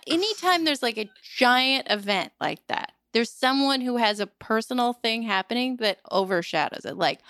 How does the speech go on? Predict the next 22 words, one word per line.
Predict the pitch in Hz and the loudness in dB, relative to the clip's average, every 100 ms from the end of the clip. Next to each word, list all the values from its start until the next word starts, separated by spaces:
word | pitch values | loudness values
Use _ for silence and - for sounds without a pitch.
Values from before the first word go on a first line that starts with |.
| - - | -20 0
"Oh, | 269 294 | 4 6
that | 277 269 | 4 2
was | 277 247 | -2 -2
the | 247 | -2
day | 240 233 226 | 2 2 2
that | 220 - | 0 -2
my, | 196 208 202 185 | -2 -2 -2 -2
that | 220 208 | 0 0
I | |
gave | 202 208 202 - | 0 -2 -2 0
birth," | 208 190 - - | 2 2 0 -4
or | - 185 | -4 -4
someone | 190 214 208 202 | -4 -4 -4 -2
died | 202 180 185 180 170 180 | 2 4 4 4 2 0
or | 180 | -4
something | 196 190 185 | -4 -6 -4
or | |
other. | 180 175 | -2 -2
And | - 196 | -2 -4
they're | 196 | -8
just | 196 - | -10 -4
like, | 196 185 | -2 -4